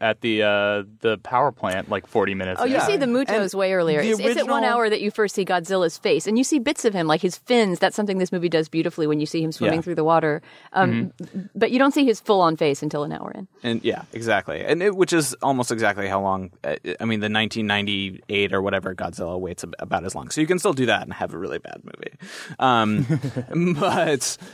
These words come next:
Speaker 3: uh, anyway, so the,
Speaker 1: I
Speaker 3: yeah,
Speaker 1: just
Speaker 3: the
Speaker 1: love
Speaker 3: Halo
Speaker 1: the
Speaker 3: jump.
Speaker 1: universal trashing of ninety-eight Godzilla.
Speaker 2: That's the Roland Emmerich version?
Speaker 1: Yeah.
Speaker 2: I don't think I even
Speaker 3: Yeah.
Speaker 2: ever saw it.
Speaker 1: Who
Speaker 3: It's bad.
Speaker 1: And this is something that I mentioned before the podcast. Roland Emmerich, Independence Day is, like, the perfect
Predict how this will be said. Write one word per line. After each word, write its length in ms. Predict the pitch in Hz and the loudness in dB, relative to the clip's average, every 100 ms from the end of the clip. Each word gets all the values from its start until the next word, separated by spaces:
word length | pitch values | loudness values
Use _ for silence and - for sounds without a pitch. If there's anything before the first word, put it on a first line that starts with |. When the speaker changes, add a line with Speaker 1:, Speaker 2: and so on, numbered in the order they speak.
| - - | -8 -2
Speaker 3:
uh, 120 | 156 | 2
anyway, 280 | 175 160 113 | 2 2 2
so 140 | 151 | 0
the, 120 | 151 156 | 0 2
Speaker 1:
I 60 | 175 | 2
Speaker 3:
yeah, 100 | 165 | 2
Speaker 1:
just 120 | 120 | 2
Speaker 3:
the 60 | 135 | 2
Speaker 1:
love 80 | 131 | 2
Speaker 3:
Halo 200 | 208 180 | 2 2
Speaker 1:
the 60 | |
Speaker 3:
jump. 240 | 117 113 104 | 2 0 0
Speaker 1:
universal 640 | 104 110 98 98 - 95 | 0 0 0 -2 -2 -6
trashing 680 | - 95 90 90 87 90 113 - | -4 -4 -4 -4 -8 -8 -16 -4
of 480 | 107 90 92 107 - | 0 0 -2 -6 -4
ninety-eight 480 | 101 92 87 87 87 | -2 -2 -2 -4 -2
Godzilla. 380 | 87 - 85 | -4 -4 -4
Speaker 2:
That's 200 | 247 254 285 | -4 -4 -6
the 100 | 240 | -2
Roland 320 | 226 220 220 | 0 0 -2
Emmerich 320 | 208 240 269 | -4 -6 -6
version? 300 | 254 269 113 | -4 -2 0
Speaker 1:
Yeah. 100 | 104 | 0
Speaker 2:
I 160 | 110 113 | 2 2
don't 0 | |
think 220 | 104 101 | 4 2
I 120 | 101 | 2
even 120 | 101 101 | 2 2
Speaker 3:
Yeah. 80 | |
Speaker 2:
ever 100 | 101 | 0
saw 260 | 95 - 180 | -2 -4 -4
it. 40 | |
Speaker 1:
Who 460 | 151 202 226 220 - - 113 | 0 2 4 2 -2 -6 -2
Speaker 3:
It's 280 | 110 - | -2 -2
bad. 360 | - - - - - 87 | -10 -10 -10 -12 -10 0
Speaker 1:
And 100 | 160 | 2
this 100 | 208 | 2
is 80 | 202 | 2
something 220 | 185 180 | 2 4
that 80 | 143 | 4
I 60 | 120 | 4
mentioned 280 | 120 123 | 2 0
before 220 | 107 - 107 | -4 -2 -4
the 80 | |
podcast. 600 | - 107 104 90 90 - - | 0 -2 0 -4 -4 -10 -10
Roland 300 | 117 139 175 | 0 2 4
Emmerich, 280 | 170 120 98 _ _ _ _ | 4 2 0 _ _ _ _
Independence 540 | 165 220 160 175 160 - | 2 2 2 2 2 4
Day 220 | 113 98 | 2 2
is, 320 | - 127 120 | 0 -4 -2
like, 260 | 120 113 - | -2 -2 -4
the 560 | 117 113 120 117 113 - _ _ _ | -8 2 4 6 2 -2 _ _ _
perfect 580 | - 131 110 101 - - | -2 0 2 0 -2 -12